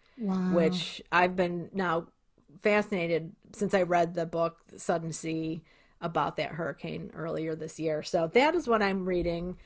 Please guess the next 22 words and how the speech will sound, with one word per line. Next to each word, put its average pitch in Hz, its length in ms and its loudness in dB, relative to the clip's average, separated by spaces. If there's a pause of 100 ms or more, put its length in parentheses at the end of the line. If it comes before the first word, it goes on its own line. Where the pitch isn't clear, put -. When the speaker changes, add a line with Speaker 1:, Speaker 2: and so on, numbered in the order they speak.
(160)
Speaker 2:
hopefully 233 380 6
next. - 680 -6
<laughs> - 40 -20 (340)
Speaker 1:
And 214 100 6
just, 247 380 6
uh, 202 240 10
for 226 160 6
listeners 220 460 8
to 226 100 2
know, 208 180 10
Old 247 240 10
Saybrook 294 340 8
is 214 120 6
just 214 180 2
a 196 40 2
few 220 240 4
towns 196 440 4
over 196 300 6
from 170 240 2
us 160 240 0
on 175 220 2
the, - 140 -2